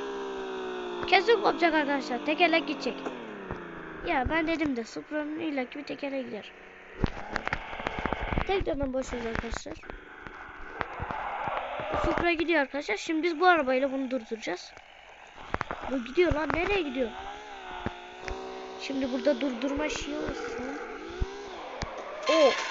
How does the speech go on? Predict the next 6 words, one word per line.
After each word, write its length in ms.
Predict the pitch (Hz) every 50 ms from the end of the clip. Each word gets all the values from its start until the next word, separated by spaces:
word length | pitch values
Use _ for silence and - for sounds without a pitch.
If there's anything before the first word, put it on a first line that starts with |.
| - - - - - - - -
Bir 60 | - 302
dakika, 220 | 311 - 330 359
bir 60 | 427
dakika. 220 | 440 - 392 403 - - - - - - - - - - -
Hayır. 580 | 294 330 349 370 381 381 381 381 392 415 370 359 339 330 330 320 311 311 302 294 285 285 - - - - - - - - - - - - - - - - - - - - - - - - - -
Arkadaşlar, 1080 | 294 294 285 - - 339 349 349 - - - 339 330 311 302 294 285 277 269 262 254